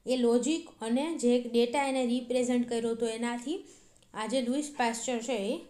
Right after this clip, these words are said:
ઇરિટેટ થઈ ગયા. ઓકે, and who in turn performed a series of experiments to set a full point on the theory of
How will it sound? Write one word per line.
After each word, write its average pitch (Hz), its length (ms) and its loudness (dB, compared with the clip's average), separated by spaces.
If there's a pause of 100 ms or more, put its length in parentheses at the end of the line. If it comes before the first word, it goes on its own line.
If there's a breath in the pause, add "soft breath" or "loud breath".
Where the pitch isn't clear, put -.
(140)
ઇરિટેટ 269 580 -2
થઈ 175 100 -4
ગયા. 170 200 -10
ઓકે, 226 200 -4 (500 loud breath)
and 381 260 2 (520)
who 320 160 2
in 381 240 0
turn 277 320 0
performed 240 520 -2
a 220 80 2
series 330 420 0
of 370 180 0
experiments 254 720 0 (100)
to 226 60 -2
set 277 400 -2
a 247 80 0
full 339 360 0
point 339 320 -2
on 277 120 0
the 240 120 0
theory 269 380 0
of 254 180 4